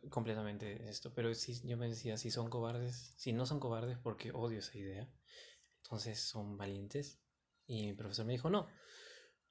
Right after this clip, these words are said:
no es que sean cobardes, no es que sean valientes, son personas que están en sufrimiento, que no pueden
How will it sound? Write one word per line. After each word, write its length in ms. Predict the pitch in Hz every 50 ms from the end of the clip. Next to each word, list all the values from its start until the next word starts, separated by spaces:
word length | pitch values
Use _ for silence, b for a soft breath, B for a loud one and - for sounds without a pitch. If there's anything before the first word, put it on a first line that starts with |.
| _ _ _ _
no 300 | 143 135 139 147 175 196
es 80 | 190 190
que 100 | - 170
sean 220 | - 175 160 147
cobardes, 360 | - 143 131 127 123 123 123
no 140 | 127 127 127
es 60 | 120
que 100 | - 131
sean 240 | 117 123 113 110 110
valientes, 720 | 107 104 104 104 101 98 98 101 101 101 - - - - - _ _ _ _ _ _ _ _ _
son 320 | - - 117 110 110 107
personas 640 | 117 113 117 - - 104 101 104 104 113 - -
que 300 | - - 117 113 - - - - -
están 400 | - - - - - 101 98 98 98
en 80 | 101 101
sufrimiento, 720 | - 113 104 - 113 113 143 180 190 175 131 - - - - _ _ _ _ _ _ b b b b b b b b b b b b b b b _
que 160 | - 117 104
no 520 | 101 104 110 113 117 120 127 131 - - - - _ _ _ _ _ _ _ _ _
pueden 580 | - 170 165 156 139 123 117 117 120 131 165